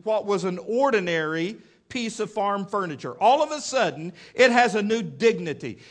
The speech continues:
It has become a household word. The ordinary becomes extraordinary.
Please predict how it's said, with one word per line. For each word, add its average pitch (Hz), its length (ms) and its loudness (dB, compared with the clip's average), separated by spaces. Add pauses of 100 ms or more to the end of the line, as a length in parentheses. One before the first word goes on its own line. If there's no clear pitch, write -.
It 294 160 2
has 254 200 2
become 220 380 0
a 190 100 2
household 190 600 0
word. 196 480 2 (280)
The 226 380 -2
ordinary 240 800 4
becomes 240 580 0 (140)
extraordinary. 127 1160 -6